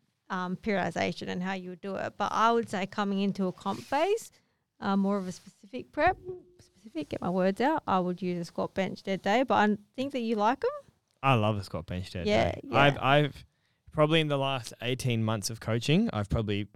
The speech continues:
Speaker 2: really jumped on S B D days a bit
Speaker 1: Yeah,
Speaker 2: more.
Speaker 1: yeah.
Speaker 2: But d-, dependent on the person.
Speaker 1: Yeah.
Speaker 2: Like, not everyone's gonna be able to do it, and you have to do it right.
Speaker 1: That's it.
Speaker 2: Like, it's
Speaker 1: There's a
Speaker 2: peop-
Speaker 1: benefit to having it.
Speaker 2: For years, S B D days got just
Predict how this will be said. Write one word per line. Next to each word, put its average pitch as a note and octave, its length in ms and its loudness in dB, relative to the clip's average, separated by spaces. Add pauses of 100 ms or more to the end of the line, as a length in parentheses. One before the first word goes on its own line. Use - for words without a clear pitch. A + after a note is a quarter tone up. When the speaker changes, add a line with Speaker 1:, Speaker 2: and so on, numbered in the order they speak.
(200)
Speaker 2:
really G#2+ 300 2
jumped G2 280 -6
on F#2+ 140 -4
S F2 140 -8
B F#2 160 -6
D E2+ 160 -6
days E2 240 -8
a - 40 -12
bit - 100 -6
Speaker 1:
Yeah, G3 160 0
Speaker 2:
more. - 120 -12 (140)
Speaker 1:
yeah. F#3+ 220 -2 (140)
Speaker 2:
But F3 220 -8
d-, F#3 160 -10 (100)
dependent E3+ 480 2
on C3 120 2
the A2 60 -2
person. G#2+ 520 -2
Speaker 1:
Yeah. G3+ 220 2 (140)
Speaker 2:
Like, A2+ 140 -2
not B2+ 200 0
everyone's A#2 360 -2
gonna G#2+ 160 -4
be G#2+ 80 -2
able F#2+ 100 -2
to G2 40 -14
do G2+ 200 -4
it, - 140 -8
and C#3 300 2
you A#2+ 60 4
have A#2+ 240 0
to C#3+ 80 -4
do C3 200 0
it E2 40 -4
right. F#2 340 -4 (320)
Speaker 1:
That's G#3 240 0
it. - 180 -4
Speaker 2:
Like, G#2 360 -4
it's - 460 -10 (920)
Speaker 1:
There's B3+ 200 6
a D#4 40 8
Speaker 2:
peop- D#3+ 80 8
Speaker 1:
benefit C4+ 400 6
to G#3+ 80 -2
having F#3 280 -6
it. - 120 -12
Speaker 2:
For - 280 -4
years, D#3+ 640 4
S C3+ 140 -4
B B2+ 160 2
D A#2 180 2
days G#2 300 0
got G#2+ 160 -2
just G#2 200 -4